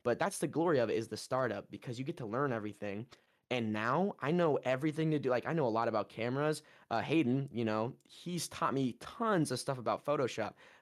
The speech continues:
I mean, just, just when we started getting closer and, you know, talking about making this podcast,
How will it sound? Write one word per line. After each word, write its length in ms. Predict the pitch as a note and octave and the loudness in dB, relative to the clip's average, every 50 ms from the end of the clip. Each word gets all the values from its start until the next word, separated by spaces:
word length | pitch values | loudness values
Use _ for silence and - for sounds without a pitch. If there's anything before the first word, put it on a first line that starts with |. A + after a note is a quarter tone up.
| - | -4
I 40 | - | 0
mean, 180 | D3+ E3 E3 D#3 | 2 2 2 2
just, 300 | D#3+ F#3+ F3+ - - - - | 2 0 -2 -4 -8 -8 -6
just 200 | C#3 F3 F3+ - | -4 -4 -4 -2
when 160 | - E3 D#3 | 0 0 2
we 120 | D3 D3+ C#3+ | 2 2 0
started 240 | C#3 - C#3+ C3+ A#2+ | 0 0 0 2 2
getting 160 | B2+ B2 A2 | 0 0 -2
closer 460 | - - C3 C#3+ D3 D3 - A#2+ A2 | 0 0 2 2 2 2 0 0 2
and, 140 | G#2+ G#2+ G#2 | 2 0 0
you 60 | G#2 | -2
know, 80 | G#2 G#2 | -4 -4
talking 240 | - - A#2 A#2+ | -4 -4 -4 -2
about 80 | B2 A2 | -2 -2
making 180 | G#2+ A2+ B2+ A#2+ | -2 -2 -2 -4
this 100 | A2 - | -4 -4
podcast, 580 | - - C#3 D3 C#3+ - G#2 G2 G2 - - | -4 -2 -2 -2 -2 -4 -4 -6 -6 -8 -12